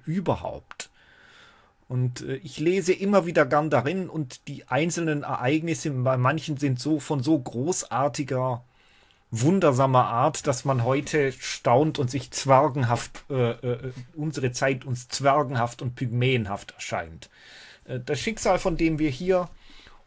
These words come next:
heute uns ein, ein Abschnitt anhören, ist ein Mann, der heute in der Geschichte nicht mehr ganz so bekannt ist. Es ist Aemilius Paulus,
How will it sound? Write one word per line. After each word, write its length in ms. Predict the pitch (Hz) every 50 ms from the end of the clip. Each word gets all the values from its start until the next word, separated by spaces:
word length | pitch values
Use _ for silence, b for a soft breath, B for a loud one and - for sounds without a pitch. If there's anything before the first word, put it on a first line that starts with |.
| -
heute 360 | 151 156 160 156 - 175 -
uns 460 | - - 143 143 135 127 - - - - -
ein, 260 | 151 139 127 123 123 147 -
ein 220 | - - 123 127 123 - - - _ - - 113 -
Abschnitt 580 | - 131 135 - - - - 147 127 123 - -
anhören, 520 | 151 165 156 143 170 175 175 165 170 160 - B B B B B B
ist 260 | - - - - -
ein 200 | 143 139 139 135 131
Mann, 320 | 131 127 131 147 156 147
der 160 | 131 139 113
heute 280 | 117 139 147 131 - 156
in 240 | 131 135 127 123 123
der 140 | 135 123
Geschichte 380 | 120 - 127 - 143 127 - 127
nicht 240 | 120 127 127 - -
mehr 100 | 151 135
ganz 220 | 139 139 139 131
so 80 | - 127
bekannt 380 | 123 135 127 - 143 139 135
ist. 140 | 143 131 -
Es 180 | 135 123 - -
ist 300 | 143 123 123 - - -
Aemilius 680 | 147 131 131 135 139 156 165 165 151 147 131 123 - - -
Paulus, 800 | - - 131 135 139 120 101 92 107 147 - - - - -